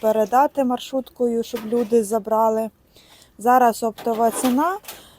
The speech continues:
дають сто дев'яносто гривень. Оптова, тобто це не розниця, вас беруть, е, велику кількість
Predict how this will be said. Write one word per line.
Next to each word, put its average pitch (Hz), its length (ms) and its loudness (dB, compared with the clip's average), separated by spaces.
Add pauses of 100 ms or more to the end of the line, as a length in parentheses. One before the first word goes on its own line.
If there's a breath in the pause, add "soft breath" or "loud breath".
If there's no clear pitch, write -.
(640 loud breath)
дають 247 420 4
сто - 220 2
дев'яносто 240 640 2
гривень. 202 500 -2 (720 loud breath)
Оптова, 180 720 0
тобто 196 300 0
це 208 300 0
не 196 160 -2
розниця, 277 680 0
вас 208 280 0
беруть, 220 520 -2
е, 208 180 0
велику 202 680 -2
кількість 285 800 -8